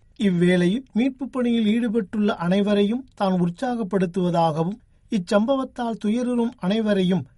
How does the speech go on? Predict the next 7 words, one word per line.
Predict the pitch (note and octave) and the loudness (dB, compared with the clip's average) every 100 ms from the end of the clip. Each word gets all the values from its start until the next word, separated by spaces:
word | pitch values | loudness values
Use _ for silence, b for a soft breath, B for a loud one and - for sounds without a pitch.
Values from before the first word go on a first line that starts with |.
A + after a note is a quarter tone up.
| b b | b b
அன்னை | F#3+ A3 A3+ | -2 0 0
கன்னிமரியாவின் | G#3 G3 B3+ C4 B3+ A#3+ A3+ A3 G#3 | 0 0 0 0 0 0 0 0 0
பரிந்துரை | F#3 F#3 A#3 B3 A3+ | 0 -2 -2 -2 -2
ஜெபத்தில் | G#3+ G#3 - G3+ | -2 -4 -4 -4
ஒப்படைப்பதாகவும் | F3 - A3 A3 A3 G#3 G#3 G3+ G#3+ | -4 -2 -4 -2 -2 0 2 2 -2
குறிப்பிட்டுள்ள | G#3+ G3+ F#3+ G3+ - F3+ F3 | -2 -4 -2 -6 -4 -2 -2
திருத்தந்தை | E3+ F3 E3+ G3 F#3+ | 0 -2 0 0 0